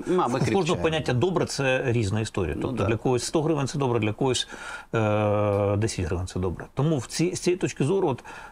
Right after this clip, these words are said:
Speaker 2: питання, от, е, як ти будеш бачити майбутнє цієї країни,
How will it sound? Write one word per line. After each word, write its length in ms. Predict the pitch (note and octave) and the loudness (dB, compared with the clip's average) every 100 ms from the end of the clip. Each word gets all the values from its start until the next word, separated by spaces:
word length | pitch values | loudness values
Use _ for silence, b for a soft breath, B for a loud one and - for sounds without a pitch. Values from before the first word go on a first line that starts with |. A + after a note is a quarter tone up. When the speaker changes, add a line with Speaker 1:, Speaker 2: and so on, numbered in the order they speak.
| - | -4
Speaker 2:
питання, 440 | C3 A#2 E3+ D#3 C3+ | 0 0 0 0 0
от, 240 | A#2 - | -2 -4
е, 280 | B2 A2+ A#2 | 0 2 0
як 340 | A#2 G#2+ D3+ - | 0 2 0 0
ти 100 | C3 | -2
будеш 460 | A2 - A#2+ - - | 2 2 0 -2 -2
бачити 440 | A#2 B2+ - A#2+ G#2 | -2 -2 -4 -4 0
майбутнє 540 | B2 A2+ C#3 - G#2+ | 0 2 0 -2 -6
цієї 340 | - - C3 | -4 -4 -4
країни, 460 | A#2 C3 E3 G#3 | -2 -2 -2 -2